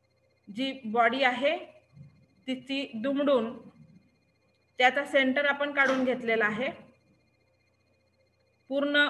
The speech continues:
दोन भाग आपण मागच्या बॉडीचे केलेले आहेत आणि आपण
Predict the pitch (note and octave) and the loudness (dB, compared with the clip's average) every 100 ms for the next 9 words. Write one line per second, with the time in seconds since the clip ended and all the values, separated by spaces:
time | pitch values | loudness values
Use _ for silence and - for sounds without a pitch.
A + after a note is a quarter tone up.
0 | C4 A3 C#4 D4+ C4+ C4+ C4+ C4 C4+ C4 | 2 4 4 4 4 4 6 4 2 0
1 | B3 B3 B3 A#3+ A#3 A3+ A#3+ A3+ A3 G#3+ | 0 -2 0 2 0 -2 -6 -6 -4 -4
2 | G3 G3 B3+ C4+ - - _ _ _ _ | -4 -4 -6 -8 -16 -20 _ _ _ _
3 | _ _ _ _ A3+ B3 B3+ B3+ B3+ D4+ | _ _ _ _ -2 0 2 4 6 4